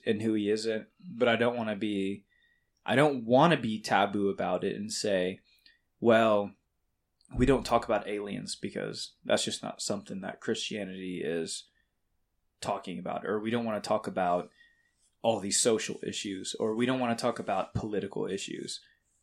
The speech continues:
I wanna talk about all that stuff that no one's talking about because no one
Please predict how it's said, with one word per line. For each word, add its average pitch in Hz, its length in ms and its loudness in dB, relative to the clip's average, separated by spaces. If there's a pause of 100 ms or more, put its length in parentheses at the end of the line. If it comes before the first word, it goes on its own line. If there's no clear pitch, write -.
I 107 80 6
wanna 180 160 8
talk 120 200 0
about 107 160 4
all 113 180 8
that 135 160 8
stuff - 260 2
that 90 140 -4
no 92 80 -4
one's 92 180 -6
talking - 260 -4
about 87 240 -2
because 110 260 -2
no 127 240 6
one 147 240 6